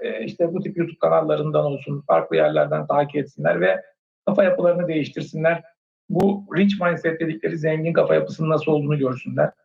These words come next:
Küçük paraları küçümsemeyerek mümkün olduğu kadar biriktirmeye çalışsınlar. E, doğru yerlere yatırım yaparak işte Bitcoin'i takip etsinler, hisse senetleri takip etsinler.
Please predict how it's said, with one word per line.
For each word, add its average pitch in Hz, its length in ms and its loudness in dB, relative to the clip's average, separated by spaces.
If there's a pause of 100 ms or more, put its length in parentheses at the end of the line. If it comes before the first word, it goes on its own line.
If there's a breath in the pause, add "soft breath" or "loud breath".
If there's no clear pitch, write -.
(280)
Küçük 202 240 4
paraları 170 360 4
küçümsemeyerek 160 760 -4
mümkün 165 240 -4
olduğu 170 300 2
kadar 156 320 4 (220)
biriktirmeye 160 520 0
çalışsınlar. 123 600 -2 (480)
E, 202 360 4
doğru 196 220 6
yerlere 160 340 2
yatırım 151 300 0
yaparak 147 340 -2
işte 143 240 -6
Bitcoin'i 170 440 2
takip 165 300 2
etsinler, 165 380 0
hisse 143 240 -4
senetleri 165 420 0
takip 190 280 2
etsinler. 170 480 0